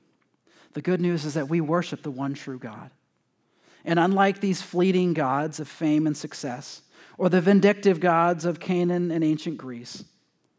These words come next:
the God that we serve, Jesus Christ, has come to give us life and to give it to the full. Let us pray. Father, we thank you that we don't have to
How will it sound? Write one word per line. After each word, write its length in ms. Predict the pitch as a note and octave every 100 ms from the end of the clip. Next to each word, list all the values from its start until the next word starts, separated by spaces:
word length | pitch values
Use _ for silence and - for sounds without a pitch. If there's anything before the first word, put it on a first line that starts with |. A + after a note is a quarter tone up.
| _ _ _ _ _
the 100 | D3+
God 300 | D3 F#3 G3
that 180 | F#3+ D#3
we 160 | F3
serve, 400 | F3+ - B2+ A#2+
Jesus 380 | A#2+ D3 E3+ D3+
Christ, 380 | - B2 A#2+ -
has 100 | B2+
come 260 | - C#3+ C3+
to 100 | C3
give 160 | B2+
us 160 | A#2+ -
life 440 | C#3+ - - - _ _ _ _ _ _ _ _ -
and 80 |
to 60 | C#3+
give 140 | B2+
it 80 | A#2+
to 100 | -
the 60 | A#2
full. 280 | - - - _ _ _ _ _ _ _ _ _ _ _ _ _ _ _ -
Let 80 | B2
us 80 |
pray. 260 | - - - _ _ _ _ _ _ _ _ _ _ _ _ _ _ _ _ _ _ _ _ _ _ _ _ _ _ _ _ _ _ _ _ _ _ _ _ _ _ _ _ _ _ _ _ _ _ _
Father, 220 | - C#3 C3
we 80 |
thank 300 | C3 D3 C#3+
you 120 | D3 C3
that 120 | B2
we 80 | C3
don't 200 | C#3 C3+
have 280 | C#3+ C3+ -
to 340 | D3 B2 A#2+